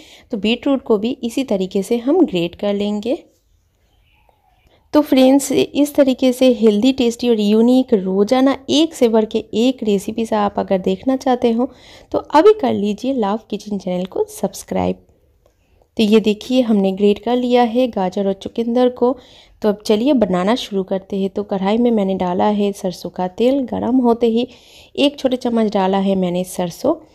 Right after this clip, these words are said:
तो सरसों जैसे ही चटक गए हैं, तो ये इस तरीके से थोड़ा सा हमने क्रश कर लिया है। दो से ढाई चम्मच जितना हमने लहसुन के कलियाँ बारीक काटी हुई डाला है। अब ये देखिए, थोड़े सा सुनहरा क-, कलर आ चुके हैं। मैंने डाला है स्वाद अनुसार मिर्च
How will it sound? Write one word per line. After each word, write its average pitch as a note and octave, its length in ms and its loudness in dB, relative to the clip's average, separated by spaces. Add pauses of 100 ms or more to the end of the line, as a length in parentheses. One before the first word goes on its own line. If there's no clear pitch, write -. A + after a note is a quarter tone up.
(320)
तो A#3+ 80 -2
सरसों A3+ 560 -2
जैसे G3 480 0
ही B3 180 -4 (140)
चटक A3 320 -2
गए G3+ 260 0
हैं, G#3+ 120 -2
तो A#3 300 -4
ये A#3+ 400 0
इस - 160 -14
तरीके A#3+ 280 -4
से A#3 120 -12
थोड़ा G#3 200 -4
सा G3+ 140 -6
हमने G3+ 200 -2
क्रश F3 320 -8
कर A3+ 180 -4
लिया A3+ 240 2 (120)
है। D4 120 0 (760)
दो A#3+ 400 2
से C#4+ 140 -2
ढाई A3 220 2
चम्मच A3+ 340 -2
जितना B3 240 -2
हमने A#3 200 2
लहसुन G3+ 440 0
के A3 100 -2
कलियाँ G3+ 440 -2
बारीक F#3+ 500 -4
काटी G3+ 380 -6
हुई A#3 220 0
डाला F3+ 300 -2
है। G3 220 -2 (760)
अब G3 80 -2
ये G3 160 4
देखिए, F#3 400 -6
थोड़े B3+ 400 -2
सा A#3+ 140 -4
सुनहरा G#3 420 -2
क-, G#3 500 -6
कलर F#3 200 -2
आ F#3+ 140 2
चुके A3 320 -6
हैं। A3 200 0
मैंने F#3+ 220 0
डाला F3 240 -2
है F#3+ 120 0
स्वाद F#3 280 -4
अनुसार F3+ 340 0
मिर्च A#3 440 2